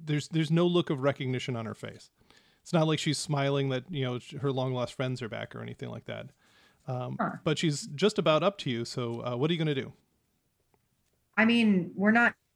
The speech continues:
Speaker 2: here to make enemies or start anything. So I suppose we'll just wait to talk to her.
Speaker 1: Okay. And, and she comes up and, and says, um, "Greetings, strangers. And, um,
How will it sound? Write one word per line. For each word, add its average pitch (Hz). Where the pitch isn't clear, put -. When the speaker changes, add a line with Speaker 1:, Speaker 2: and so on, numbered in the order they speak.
Speaker 2:
here 226
to 208
make 180
enemies 190
or 160
start 185
anything. 165
So 151
I 156
suppose 156
we'll 170
just 156
wait 170
to 170
talk 196
to 165
her. 262
Speaker 1:
Okay. 208
And, 147
and 151
she 156
comes 151
up 160
and, 143
and 139
says, 147
um, 147
"Greetings, 220
strangers. 131
And, 147
um, 135